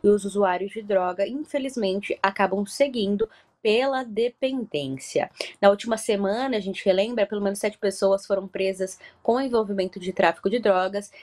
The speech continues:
e a gente teve a incidência de uma morte aí na Cracolândia. Um homem de trinta e dois anos, usuário de droga, foi morto. O nome dele é Raimundo Nonato. Ele acabou sendo atingido,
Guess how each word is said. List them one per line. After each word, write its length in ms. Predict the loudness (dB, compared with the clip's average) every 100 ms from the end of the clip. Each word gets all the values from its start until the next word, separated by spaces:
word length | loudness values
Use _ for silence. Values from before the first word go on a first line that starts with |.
| _ 0
e 60 |
a 40 | 0
gente 220 | -2 -2
teve 220 | -2 0
a 20 |
incidência 560 | -4 -2 2 2 2 0
de 100 | 2
uma 140 | 0
morte 580 | 2 2 4 2 -2 0
aí 260 | 0 0 -8 _ _ _
na 240 | 2 2 4
Cracolândia. 880 | 0 0 2 2 4 0 0 0
Um 160 | 0 0
homem 380 | 0 0 -4 -2
de 140 | -4
trinta 320 | -2 -4 -4
e 40 | 0
dois 320 | 2 2 4
anos, 520 | 2 2 -2 -4 -12 -8
usuário 520 | -2 4 4 4 -2
de 100 | -4
droga, 500 | 0 0 0 -2 -6 -12 -20 _
foi 400 | -12 4 4 4
morto. 680 | 0 2 2 0 -4 -12 -6
O 20 |
nome 220 | -4 -2
dele 220 | 0 2 2
é 40 |
Raimundo 580 | 0 -4 -2 -2 -2 -2
Nonato. 680 | -2 -2 -2 -2 -2 -2 -4 _ -20 -12 0
Ele 220 | 2 4
acabou 420 | 2 0 0 -2
sendo 420 | -4 -4 0 -2 2
atingido, 1080 | 2 2 -2 -2 -2 -2 0 0 2 -2